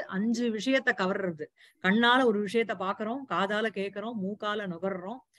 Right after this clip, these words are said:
வாயால டேஸ்ட் பண்றோம், ஸ்கின்னால, துவக்குனால அது வந்து ஸ்பர்ஷம்ங்கிறது நமக்கு தெரியறது. இந்த மாதிரி ஸ்-, சப்த ஸ்பர்ஷாதிபியஹ பராங்முகஸ்ய அப்படின்னா ஐந்து புலன்கள், ஃபைவ் சென்ஸ் ஆர்கன்ஸ்னால இழுக்கப்படாத ஜனங்கள்னு அர்த்தம்.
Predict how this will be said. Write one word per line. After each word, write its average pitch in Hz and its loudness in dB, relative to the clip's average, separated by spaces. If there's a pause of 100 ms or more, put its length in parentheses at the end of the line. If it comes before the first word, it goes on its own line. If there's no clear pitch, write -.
(220)
வாயால 226 4
டேஸ்ட் 220 -4
பண்றோம், 190 -6 (280)
ஸ்கின்னால, 247 0 (180)
துவக்குனால 240 0 (580)
அது 240 4
வந்து 247 2
ஸ்பர்ஷம்ங்கிறது 233 2
நமக்கு 185 2
தெரியறது. 175 -2 (320)
இந்த 262 4
மாதிரி 277 6
ஸ்-, - -6
சப்த 196 2
ஸ்பர்ஷாதிபியஹ 254 0 (120)
பராங்முகஸ்ய 226 -2
அப்படின்னா 196 -2 (540)
ஐந்து 311 4 (120)
புலன்கள், 285 2 (160)
ஃபைவ் 262 2
சென்ஸ் 254 -2
ஆர்கன்ஸ்னால 247 0 (120)
இழுக்கப்படாத 262 0
ஜனங்கள்னு 190 -2
அர்த்தம். 156 -14